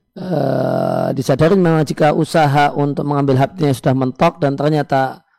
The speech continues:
tetap tidak bisa, ya, ya, terimalah kenyataan.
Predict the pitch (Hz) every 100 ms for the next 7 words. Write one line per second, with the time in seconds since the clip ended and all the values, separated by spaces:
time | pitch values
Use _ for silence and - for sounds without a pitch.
0 | - - 151 127 139 135 131 127 - 151
1 | 185 226 254 247 _ _ _ _ _ _
2 | _ _ - 151 135 135 135 127 131 131
3 | - 131 131 _ _ _ 156 135 120 165
4 | 156 147 131 143 135 - 135 147 208 330